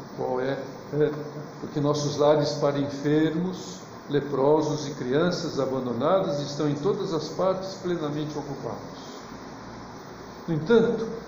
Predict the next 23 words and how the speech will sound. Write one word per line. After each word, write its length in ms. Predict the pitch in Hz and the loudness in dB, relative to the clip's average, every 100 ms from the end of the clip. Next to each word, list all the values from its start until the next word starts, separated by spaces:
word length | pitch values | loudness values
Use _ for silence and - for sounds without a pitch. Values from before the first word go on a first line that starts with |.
| - | -2
mantemo-nos 880 | 156 160 160 269 269 233 226 - - | 2 2 2 2 4 6 6 4 2
fiéis 560 | 170 165 190 208 202 190 | 2 6 8 8 6 4
à 60 | |
nossa 500 | 170 170 - 156 151 - | 4 2 2 2 2 2
hora 400 | 175 180 175 175 | 6 6 6 4
diária 640 | 175 180 139 143 143 143 | 2 4 8 8 6 4
de 120 | 143 | 2
adoração. 600 | 135 127 131 131 - - - - - - - - - - - - - - - - - - - | 2 2 0 0 -2 -6 -10 -12 -14 -14 -14 -14 -14 -14 -14 -14 -14 -14 -14 -14 -14 -6 0
Pois 160 | 180 | 2
bem, 280 | 156 143 - - - - 151 | 6 4 4 -2 -8 -4 4
desde 340 | 247 247 220 | 6 6 4
que 100 | - | 2
foi 180 | - 185 | 4 4
introduzida 580 | 180 156 143 139 165 143 | 4 2 0 0 2 2
essa 240 | - 143 | 2 0
mudança, 680 | 123 117 175 151 - - - - - - - - | 2 2 4 2 0 -6 -8 -12 -14 -14 -12 -2
nosso 240 | 170 175 | 0 4
amor 240 | 196 226 240 | 6 8 6
por 160 | 240 | 4
Jesus 380 | 202 220 226 202 | 4 2 2 4
é 80 | 226 | 4
mais 320 | 208 208 143 | 6 4 2
íntimo 480 | 170 156 - 120 | 0 0 -4 -8